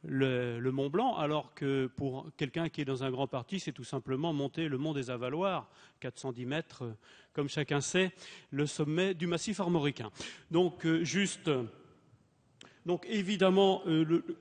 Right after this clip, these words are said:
comparer les collectivités locales aussi à des trous noirs ou à leur budget au tonneau des Danaïdes, je ne sais pas si c'est forcément,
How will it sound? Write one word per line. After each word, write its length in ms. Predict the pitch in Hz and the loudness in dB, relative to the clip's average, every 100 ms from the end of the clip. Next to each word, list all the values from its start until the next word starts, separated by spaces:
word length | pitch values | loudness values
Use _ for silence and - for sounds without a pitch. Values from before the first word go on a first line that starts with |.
| - | -2
comparer 480 | 185 190 180 196 | -2 0 2 2
les 240 | 180 160 156 | 4 2 2
collectivités 560 | 175 165 170 160 156 | 0 0 -2 -4 0
locales 360 | 165 156 175 165 | 0 2 0 0
aussi 200 | 139 - | 0 -2
à 60 | 151 | -2
des 100 | 143 | -2
trous 220 | - 156 | -2 -2
noirs 360 | 151 160 185 | 0 0 0
ou 100 | 147 | 2
à 40 | 147 | 2
leur 160 | 143 | 2
budget 460 | 135 147 147 156 160 | -2 -6 -4 -2 0
au 100 | 143 | -2
tonneau 300 | 131 151 160 | -2 -2 0
des 100 | 147 | 0
Danaïdes, 440 | 143 143 139 165 | -2 0 0 -2
je 80 | 139 | -8
ne 40 | 127 | -12
sais 140 | 143 | -12
pas 180 | - 143 | -8 -8
si 160 | - | -10
c'est 160 | 143 151 | -10 -10
forcément, 640 | 143 147 - 160 160 147 | -8 -10 -6 -4 -2 -4